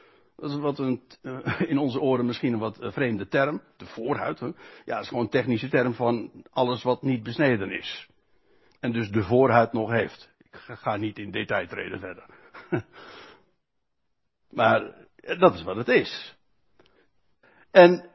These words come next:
ja, en aan Petrus bijvoorbeeld was het evangelie van de besnijdenis toevertrouwd. De geweldige voorrechten van de besnijdenis en wat God met Israël gaat doen. Ja, maar, maar Paulus' bediening sprak dat niet tegen, maar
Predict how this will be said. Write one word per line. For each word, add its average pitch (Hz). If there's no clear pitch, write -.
ja, 190
en 170
aan 156
Petrus 285
bijvoorbeeld 123
was 202
het 160
evangelie 131
van 127
de 113
besnijdenis 190
toevertrouwd. 107
De 127
geweldige 143
voorrechten 202
van 151
de 131
besnijdenis 190
en 139
wat 113
God 180
met 131
Israël 165
gaat 143
doen. 185
Ja, 214
maar, 175
maar 180
Paulus' 277
bediening 151
sprak 247
dat 233
niet 190
tegen, 254
maar 214